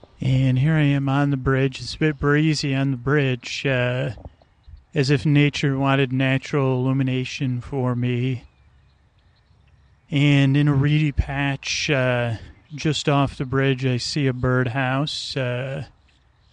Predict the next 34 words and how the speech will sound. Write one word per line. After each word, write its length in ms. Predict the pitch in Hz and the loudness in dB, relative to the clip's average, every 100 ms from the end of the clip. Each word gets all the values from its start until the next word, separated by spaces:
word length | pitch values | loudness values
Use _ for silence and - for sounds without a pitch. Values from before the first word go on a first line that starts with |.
| - | -6
a 200 | 135 120 | -4 -2
birdhouse 640 | 131 135 123 131 127 - | 0 0 0 0 -2 0
has 260 | 139 131 131 | 0 0 -2
been 260 | 131 127 120 | -2 -2 0
built, 500 | 131 131 135 - 139 | 0 0 -2 -4 -4
uh, 340 | 123 120 131 - _ _ _ _ _ _ _ _ _ - | -2 -2 -4 -8 _ _ _ _ _ _ _ _ _ -4
not 180 | 151 143 | -2 0
to 100 | 151 | 0
put 240 | - 151 | 0 0
too 160 | - 147 | 0 -4
fine 320 | - 151 143 | 0 2 2
a 40 | 139 | 0
pine 340 | 147 143 139 | 0 0 2
on 200 | 143 143 | 2 2
it, 260 | 123 - - | 0 -4 -6
as 220 | 123 - | -4 -4
they 240 | 127 123 | -2 0
say. 640 | 117 - 131 127 127 123 120 | -2 -2 0 0 0 0 -2
Uh, 380 | 120 139 143 - _ - - - - _ _ _ _ _ | -4 -6 -8 -10 _ -20 -20 -20 -20 _ _ _ _ _
you 80 | 160 | -2
know, 80 | 160 | 2
birdhouses 760 | 151 156 151 151 151 143 131 | 4 4 4 2 2 -4 0
are 120 | 143 139 | 0 0
the 80 | |
soul 420 | 131 - 143 143 139 | -2 0 2 4 2
of 100 | 123 | 2
the 200 | 123 120 | 2 2
home 380 | 147 151 143 | 4 4 4
of 120 | 139 131 | 2 0
the 100 | 131 | 0
birds 420 | 139 139 131 - | 4 4 4 0
that 220 | 143 131 | -2 -2
live 260 | 135 170 156 | 2 2 4
there, 480 | 131 123 127 156 | 2 2 0 -2